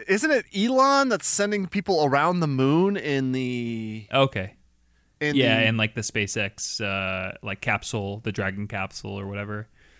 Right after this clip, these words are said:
Speaker 1: Yeah.
Speaker 2: Yeah, so, like, I mean, maybe it's a prerequisite because, I mean, we, we know, we talk-, we've talked about on the show, like, they sent Will Shatner,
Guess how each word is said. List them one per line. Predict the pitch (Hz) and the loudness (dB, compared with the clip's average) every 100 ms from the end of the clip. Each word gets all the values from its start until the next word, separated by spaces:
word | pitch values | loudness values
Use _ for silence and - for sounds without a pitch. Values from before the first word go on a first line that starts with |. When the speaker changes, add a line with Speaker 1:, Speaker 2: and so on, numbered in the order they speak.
| - - | -20 -10
Speaker 1:
Yeah. | 226 226 143 92 60 - | -2 0 0 -2 -8 -2
Speaker 2:
Yeah, | 208 - | 0 2
so, | - 190 | 2 2
like, | 175 160 | 2 0
I | - | 0
mean, | 170 180 | 2 4
maybe | 165 196 | 2 0
it's | 226 | -2
a | 175 | -2
prerequisite | - 147 123 - 156 123 - | -2 -2 0 -2 -2 -2 -4
because, | 117 120 | -4 -2
I | 127 120 | -2 0
mean, | 127 120 120 | 0 0 -2
we, | 123 117 | -2 -2
we | 120 117 | -2 0
know, | 117 110 110 107 | 2 2 2 0
we | 110 117 | 0 0
talk-, | 123 113 | 0 0
we've | 120 | 0
talked | 120 - | -2 -4
about | - 98 | -6 -6
on | |
the | 101 | -6
show, | 95 139 107 | -2 0 0
like, | 104 | -2
they | 107 | -4
sent | 101 104 | -4 -4
Will | 104 110 | -4 0
Shatner, | 131 123 104 | 0 0 -2